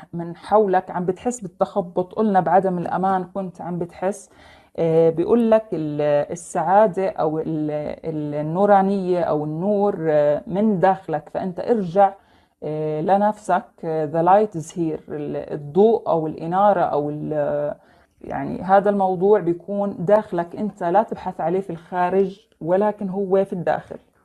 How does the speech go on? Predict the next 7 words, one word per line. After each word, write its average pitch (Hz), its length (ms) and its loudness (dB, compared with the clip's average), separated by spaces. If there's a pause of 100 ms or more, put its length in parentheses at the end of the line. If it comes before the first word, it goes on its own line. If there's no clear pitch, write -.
(160)
هون 269 140 4
بيحكي - 280 -2
لنا 233 160 4
لبرج 208 540 0 (480)
الثور 208 720 2
إنه 196 640 0 (600)
بكفي، 233 800 -2